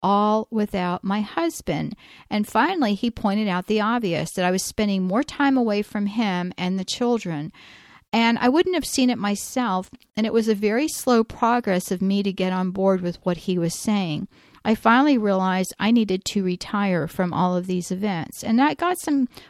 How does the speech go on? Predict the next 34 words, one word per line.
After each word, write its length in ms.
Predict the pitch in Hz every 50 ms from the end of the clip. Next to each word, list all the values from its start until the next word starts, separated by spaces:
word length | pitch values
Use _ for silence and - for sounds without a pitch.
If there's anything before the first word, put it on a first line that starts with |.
| - _
pushback 560 | - 370 370 - - - 202 190 185 202 -
from 200 | - 226 220 214
some 180 | - - 226
of 180 | 226 220 214 -
my 160 | 233 220 220
friends, 540 | 214 - - - 190 185 190 190 196 190 -
you 80 | 202 196
know, 100 | 196 190
"Well, 80 | 190
you're 120 | 180 185 196
not 180 | 208 214 202
spending 320 | - - - 208 208 208 202
any 160 | 208 208 -
time 320 | - - 202 202 202 202
with 200 | 202 196 202 -
yourself, 540 | 214 208 - - - 196 185 185 202 196 -
and 100 | 202 208
you're 140 | 202 196 202
with 240 | 196 208 214 - 220
your 80 | 214
kids 340 | 208 - - 220 208 208 -
all 140 | 202 196 202
the 100 | 208 202
time 280 | - - 196 190 202
because 260 | 202 202 - 214 202 196
you're 140 | 196 196 185 -
homeschooling." 720 | 208 202 196 - - - - 208 208 202 196 180 175 175 - - - - - - - - _ _ _ _ _
But 160 | 247 220 233
truthfully, 460 | - - 330 330 349 - - 196 180
I 80 | 180 196
didn't 260 | 240 262 254 240 -
see 320 | - - 254 247 240 233
how 180 | 214 220 214 196
volunteering, 1040 | 190 190 190 196 202 208 214 202 - - - 220 220 208 202 190 185 180 180 175